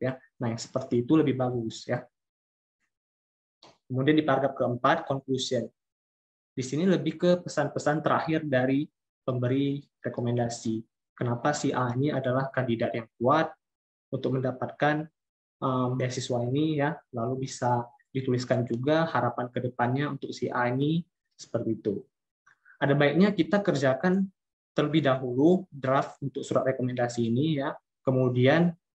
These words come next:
kita perlihatkan ke mereka apakah ada yang perlu diperbaiki, ya, atau sudah bagus, atau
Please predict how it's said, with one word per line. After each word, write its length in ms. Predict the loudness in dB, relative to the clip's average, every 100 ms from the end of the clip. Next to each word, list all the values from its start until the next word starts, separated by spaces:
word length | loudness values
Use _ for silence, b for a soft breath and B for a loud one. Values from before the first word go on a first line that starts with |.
| _ -4
kita 320 | 2 2 4
perlihatkan 500 | 4 2 0 -2 -2
ke 80 | 0
mereka 400 | 0 -2 -4 -8 -10 _ _
apakah 260 | -10 -2 0
ada 40 | 0
yang 80 | -2
perlu 160 | -4 -4
diperbaiki, 680 | -6 0 0 0 0 0
ya, 140 | 0 -4 _ _
atau 80 | -6
sudah 240 | -2 0 0
bagus, 540 | 0 -2 2 2 0 -4
atau 300 | -4 -4